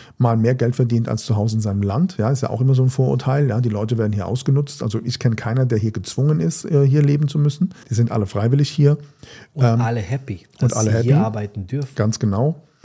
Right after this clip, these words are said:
Speaker 1: Und gar, es gibt hier und da immer wieder Ausnahmen, keine Frage, das ist ja logisch, aber generell das Mindset der, der Scheich-Familie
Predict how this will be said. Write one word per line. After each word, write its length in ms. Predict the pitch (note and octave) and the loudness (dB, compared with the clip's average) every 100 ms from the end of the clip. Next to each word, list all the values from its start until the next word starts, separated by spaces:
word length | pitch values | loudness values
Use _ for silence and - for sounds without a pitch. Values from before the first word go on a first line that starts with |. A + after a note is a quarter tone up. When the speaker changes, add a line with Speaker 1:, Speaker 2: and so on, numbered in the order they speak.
| - - _ | -20 -20 _
Speaker 1:
Und 520 | B2 A#2+ A#2+ - - - | 2 4 2 -4 -12 -8
gar, 240 | G#2 - | -8 -6
es 160 | A2+ - | -2 0
gibt 180 | B2+ | 0
hier 140 | - A#2+ | 4 4
und 80 | G#2+ | 4
da 100 | G#2 | 2
immer 260 | B2 A#2+ | 4 4
wieder 200 | A2+ F#2+ | 2 0
Ausnahmen, 340 | G2 B2 F#2+ G#2+ | 0 -2 -2 -2
keine 240 | - G2 | -4 -6
Frage, 500 | - - C3 A#2+ F#2+ | -6 -4 0 0 0
das 140 | F#2 G2+ | -2 -4
ist 120 | G#2 | 0
ja 60 | G2+ | 2
logisch, 400 | G2+ B2 C#3+ - | 2 2 0 0
aber 220 | A2+ G#2+ - - - - | -4 -4 -8 -20 -16 0
generell 540 | A#2+ G#2+ F#2+ D#3+ G#3+ - - | 2 2 4 4 4 -2 -4
das 200 | A#2 - | -4 0
Mindset 800 | A#2+ B2 A3+ - C#3+ A2 - - _ _ - | 0 2 2 2 2 2 -2 -12 _ _ -8
der, 600 | - B2+ A#2+ A#2 A2 A2 _ _ _ _ _ _ - | 0 2 4 2 0 -4 _ _ _ _ _ _ -4
der 140 | A2+ | -2
Scheich-Familie 880 | - C3 E3 - C3 B2+ A2+ G2 F2 | 2 2 2 2 4 4 2 0 -4